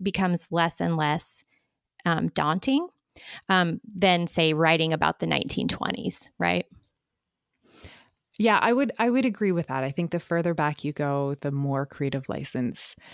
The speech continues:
Speaker 2: you have. Um, and it would be, you know, a really good excuse to spend some time in, um, you know, some, uh, European city that, that has, uh, a lot of history to do some research. <laughs>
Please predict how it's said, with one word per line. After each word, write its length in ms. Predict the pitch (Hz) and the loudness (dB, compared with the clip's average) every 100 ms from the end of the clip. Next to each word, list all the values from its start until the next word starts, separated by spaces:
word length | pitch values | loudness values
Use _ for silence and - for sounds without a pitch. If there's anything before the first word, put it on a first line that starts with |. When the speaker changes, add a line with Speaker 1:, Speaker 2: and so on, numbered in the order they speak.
| - _ | -20 _
Speaker 2:
you 140 | 151 143 | -4 -2
have. 600 | 135 131 127 139 143 - - | -2 -4 -4 -6 -8 -12 -8
Um, 640 | 165 143 139 135 131 135 - - | -4 -2 0 -2 -4 -8 -10 -8
and 140 | 147 | -6
it 120 | 139 | -4
would 200 | - 143 | -6 -8
be, 520 | - 147 139 139 135 - - - - - | -4 -2 -2 -2 -6 -10 -20 -20 -20 -12
you 120 | - 139 | -2 2
know, 180 | 175 | 2
a 60 | 170 | 2
really 280 | 143 143 147 | 0 0 0
good 160 | 151 | -2
excuse 680 | 143 - - 139 143 151 - | -4 -4 -4 -2 0 0 -2
to 80 | 147 | -4
spend 320 | - 139 139 | -4 -2 -2
some 180 | - 135 | -4 -6
time 460 | - 131 139 139 | -4 -2 0 0
in, 380 | 139 131 131 131 - | 0 0 0 -2 -4
um, 460 | 135 131 131 117 - - | -8 -6 -6 -6 -8 -8
you 140 | 139 | -8
know, 120 | 131 | -6
some, 600 | 135 - 135 135 127 131 - _ _ | -6 -4 -2 0 -2 -4 -8 _ _
uh, 220 | 139 135 135 | -10 -8 -8
European 680 | 120 147 143 143 - 147 135 | -8 -4 -4 -4 -4 -2 -2
city 340 | - 135 143 | -4 -4 -4
that, 300 | 135 131 - - _ - - _ | -6 -8 -12 -20 _ -20 -20 _
that 120 | 147 | -8
has, 500 | 131 139 139 147 - - | -4 -2 -2 -2 -6 -6
uh, 140 | 151 143 - | -6 -6 -2
a 100 | 151 | -2
lot 200 | 139 143 | 0 -2
of 100 | 143 | -2
history 520 | 151 - - 139 131 | -4 -4 -2 -4 -4
to 80 | - | -6
do 140 | 147 | -6
some 280 | 139 139 131 | -4 -2 -2
research. 600 | 135 147 - - - - | -2 -4 -4 -6 -4 -4
<laughs> 60 | - | -4